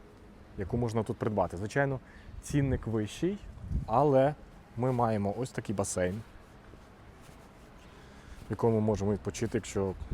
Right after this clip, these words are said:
хтось не хоче, наприклад, йти на море. Так, ось там далі в нас корти. І ви собі просто живете, знаючи, що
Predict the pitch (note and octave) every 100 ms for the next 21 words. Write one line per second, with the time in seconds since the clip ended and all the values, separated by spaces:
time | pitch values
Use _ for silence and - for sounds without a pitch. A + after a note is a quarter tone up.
0 | - - F#2 - F2+ F#2+ - E2+ F2 F2+
1 | - F#2 F2 F#2+ B2+ C#3 - - - -
2 | - - - A#2 C#3 - A#2+ - A2 G#2+
3 | A2+ G#2 F#2+ G2 F2+ - - - - -
4 | - - - A2 A2 - C3 C3 - -
5 | - - - - - - - - - -
6 | - - - - - - - - - -
7 | - - - - - - - - A#2+ D3
8 | A2 G#2+ B2+ C3+ - - - - - -
9 | A2 A2 B2+ A2 A#2 - G#2 G#2 G2 A2+
10 | B2 B2 - - - - - - - -
11 | - - - - A#2 G#2 A2+ B2 A2+ -
12 | G#2+ - - G2+ A2